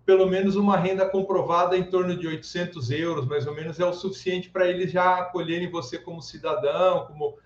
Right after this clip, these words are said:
é, ter a, a, a cidadania lá de Portugal. Então, isso é uma coisa bem interessante e diferente que tá surgindo agora no mundo moderno, né?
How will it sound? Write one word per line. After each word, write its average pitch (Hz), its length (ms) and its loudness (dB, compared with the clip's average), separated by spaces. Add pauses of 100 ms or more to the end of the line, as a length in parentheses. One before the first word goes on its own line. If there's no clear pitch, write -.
(280)
é, 127 160 -2
ter 151 240 -4
a, 151 100 4
a, 123 840 2
a 117 60 -10
cidadania 156 760 -4
lá 156 160 0
de - 160 -4
Portugal. 131 600 0
Então, 165 180 0
isso 170 140 -4
é 185 40 4
uma 175 160 2
coisa 180 520 2
bem 160 180 -6
interessante 180 760 0
e 156 40 -18
diferente 170 600 -4
que - 100 -18
tá 170 180 -2
surgindo 160 500 -4
agora 151 380 2
no 156 100 -8
mundo 156 320 -14
moderno, 135 520 2
né? 117 220 -2